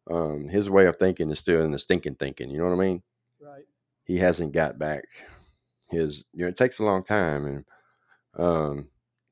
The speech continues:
Speaker 1: so I'm gonna touch on, I wanna touch on mental health, um, right now 'cause I'm gonna,
Speaker 2: Okay,
Speaker 1: I'm
Speaker 2: go
Speaker 1: gonna say
Speaker 2: ahead.
Speaker 1: some, um, so when I was in prison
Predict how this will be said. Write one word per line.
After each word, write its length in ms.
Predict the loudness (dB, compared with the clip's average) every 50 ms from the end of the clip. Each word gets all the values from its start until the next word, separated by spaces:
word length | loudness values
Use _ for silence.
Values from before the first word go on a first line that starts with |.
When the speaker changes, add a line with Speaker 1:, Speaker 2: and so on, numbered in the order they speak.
| -12
Speaker 1:
so 120 | -4 0 2
I'm 80 | 4 4
gonna 120 | 2 2
touch 200 | 2 -2 -2 0 -2
on, 100 | -4 -2
I 100 | -2 -2
wanna 180 | -2 0 0 0
touch 200 | 0 0 0 0
on 100 | -2 -2
mental 160 | -2 -2 -2
health, 300 | -2 -4 -4 -4 -8 -12 _ _ _ _ _ -12
um, 400 | -10 -10 -8 -8 -10 -12 -16 -18 _
right 200 | -4 -4 -4 -2
now 280 | -2 -6 -6 -6 -8 -10
'cause 160 | -12 -10 -8
I'm 100 | -6 -6
gonna, 140 | -6 -6 -8
Speaker 2:
Okay, 200 | -12 -18 -20 -20
Speaker 1:
I'm 60 | -18 -12
Speaker 2:
go 60 | -10
Speaker 1:
gonna 120 | -10 -8
say 140 | -2 -2 -2
Speaker 2:
ahead. 80 | -2 -2
Speaker 1:
some, 140 | -6 -12 -20 _ _ _ _ _ _ -2
um, 440 | 0 0 2 0 -2 -4 -8 -12 _ _ _ _ _ _ -20 -20 -20 _ _ _ _ -20 -20 -20 _ _ _ _ _ _ _
so 420 | -2 2 4 6 6 6 4 0 -4 -12 _ _ _ _ _ _ _ -20 -20 -20 -20 -20 _ _ _ _ _ _ _ _ _ _ _
when 140 | 0 2 6
I 80 | 6 6
was 120 | 6 6 4
in 100 | 2 4
prison 460 | 6 6 6 6 6 4 0 -4